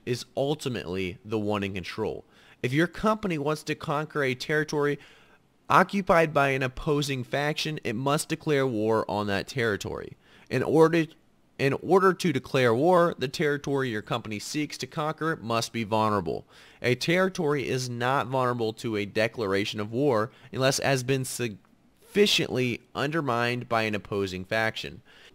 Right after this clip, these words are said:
In order for a faction to retain control of a territory, its members must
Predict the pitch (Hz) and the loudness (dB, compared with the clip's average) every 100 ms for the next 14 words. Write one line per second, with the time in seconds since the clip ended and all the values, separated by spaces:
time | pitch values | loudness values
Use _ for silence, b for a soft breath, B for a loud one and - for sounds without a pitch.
0 | b b b b - 127 120 - 147 175 | b b b b -4 -2 0 2 2 2
1 | 170 147 113 110 131 135 - 101 90 - | 0 0 0 0 0 0 0 -4 -4 -4
2 | 120 113 107 - - 147 143 135 117 107 | 0 2 0 -4 -2 0 0 -4 -6 -8
3 | - 135 120 98 101 92 - 160 147 - | -6 -2 0 -2 -4 -6 -4 -4 -4 -4
4 | 95 90 85 B B - 131 120 120 135 | -4 -2 -4 B B -4 -4 -2 -2 0
5 | 170 165 147 127 | -2 -2 0 -2